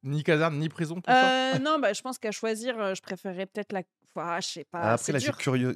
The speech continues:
Speaker 3: c'est que je suis curieux de
Speaker 2: Peut-être
Speaker 3: la
Speaker 2: la
Speaker 3: prison, quoi.
Speaker 2: prison, euh, si c'est une prison de femmes, par exemple, je préférerais la prison. Mais on va dire caserne militaire, euh, versus prison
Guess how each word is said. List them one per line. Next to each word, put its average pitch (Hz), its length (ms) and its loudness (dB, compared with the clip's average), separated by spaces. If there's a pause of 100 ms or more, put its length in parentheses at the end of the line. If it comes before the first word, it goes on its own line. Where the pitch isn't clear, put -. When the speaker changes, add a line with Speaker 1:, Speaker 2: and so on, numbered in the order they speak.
(100)
Speaker 3:
c'est 120 140 -6
que - 80 -18
je - 60 -10
suis - 100 -10
curieux 127 180 -2
de 127 60 6
Speaker 2:
Peut-être - 100 4
Speaker 3:
la 240 100 6
Speaker 2:
la 123 60 4
Speaker 3:
prison, 113 140 2
quoi. 269 160 -2
Speaker 2:
prison, 302 180 -2
euh, 208 60 -2
si 226 180 -8
c'est 233 100 -8
une 226 80 -6
prison 220 260 -8
de 202 180 -4
femmes, 254 320 0
par 196 120 -2
exemple, 196 220 -4
je - 60 -12
préférerais 175 340 -6
la 180 80 0
prison. 196 320 -6
Mais 160 80 -6
on 165 40 -6
va 170 100 -4
dire 185 180 -6
caserne 202 400 -2
militaire, 214 580 0
euh, 170 380 0
versus 185 380 -6
prison 202 420 -6